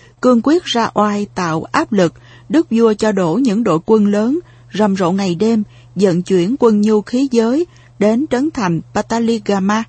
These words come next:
sát bờ bên này sông Ganga. Tiếp theo, vua ra lệnh cho quan tổng trấn ở đây rục rịch đóng thuyền bè diễu binh, bắn tin hành lang là đang chuẩn bị lực lượng quân bị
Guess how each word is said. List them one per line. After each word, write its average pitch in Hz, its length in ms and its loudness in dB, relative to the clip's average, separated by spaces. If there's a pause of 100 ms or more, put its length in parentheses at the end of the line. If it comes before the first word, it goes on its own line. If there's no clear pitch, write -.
(420)
sát - 440 -4
bờ 185 240 0
bên 214 180 0
này 175 240 -2
sông 196 280 0
Ganga. 214 580 -2 (580)
Tiếp 330 180 0
theo, 220 300 -2 (280)
vua 220 280 2
ra 226 200 -2
lệnh 170 240 0
cho 214 100 -2
quan 214 300 -2
tổng 185 260 -2
trấn 254 220 0 (140)
ở 185 160 0
đây 220 240 -2 (320)
rục 202 280 2
rịch 185 200 0
đóng 220 340 -2
thuyền 180 300 0
bè 175 320 -2
diễu 175 240 2
binh, 220 260 2 (340)
bắn 240 280 0
tin 254 180 2
hành 202 240 -2
lang 220 280 -2
là 165 240 -4 (640)
đang 202 220 2
chuẩn 196 240 2
bị 180 160 2
lực 180 200 -2
lượng 170 240 0
quân 220 260 2
bị 165 280 0